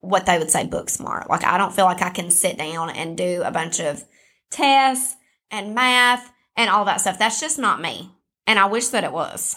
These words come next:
Like, I was definitely a straight C student in school, okay? So the thoughts of going back to college for anything kinda scare me because I can write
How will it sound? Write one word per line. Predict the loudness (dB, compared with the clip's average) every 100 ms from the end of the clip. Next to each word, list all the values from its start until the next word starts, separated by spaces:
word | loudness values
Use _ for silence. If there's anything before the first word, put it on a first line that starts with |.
| -2
Like, | 2 4
I |
was | 4 2 2
definitely | 2 0 -4 -2
a | -2
straight | 0 0 0
C | 0 0
student | -2 -2 -4 -6
in | -6
school, | -4 -4 -6 -6
okay? | -6 -2 -2 -4 -10 -2
So | 2
the | 2 4
thoughts | 2 2
of | 2
going | 2 2
back | 2 0
to | -6
college | 2 4 6 4 0 -2 -8 -10 _ _ -8
for | -4
anything | 0 0 0 0 0 -2
kinda | -2 -2 0
scare | 0 2 0 0
me | -2 -4
because | -6 -4 -4 -4 -6 -8 -10 -12 -6 0
I | 0
can | 0 -2 2
write | 4 4 2